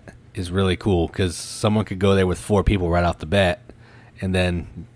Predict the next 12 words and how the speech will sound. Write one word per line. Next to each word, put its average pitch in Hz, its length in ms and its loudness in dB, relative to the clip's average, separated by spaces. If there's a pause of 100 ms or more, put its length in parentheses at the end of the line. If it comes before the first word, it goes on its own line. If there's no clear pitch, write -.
(140)
you 95 260 -2
had 92 140 0
to 92 80 -4
go 90 160 2
there 87 140 0
with 80 100 -4
five 95 380 2
if 80 100 -6
you 87 100 -2
wanna 85 180 -2
go 90 200 0
there. 76 240 -6